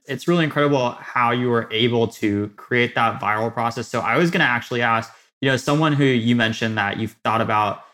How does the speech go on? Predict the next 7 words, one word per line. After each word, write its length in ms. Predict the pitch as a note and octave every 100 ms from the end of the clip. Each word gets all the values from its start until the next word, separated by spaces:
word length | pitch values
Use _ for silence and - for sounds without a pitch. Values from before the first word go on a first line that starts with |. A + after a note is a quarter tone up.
| _ _
different 300 | A#2+ A#2+ B2
e-commerce 500 | C3 - D3 D3 C3+
businesses 640 | C#3 B2+ B2+ - B2+ A#2+
and 160 | A2+ G#2+
things 260 | A#2+ A#2+
like 280 | A#2 A2 G2+
that. 340 | G#2+ G#2+ A2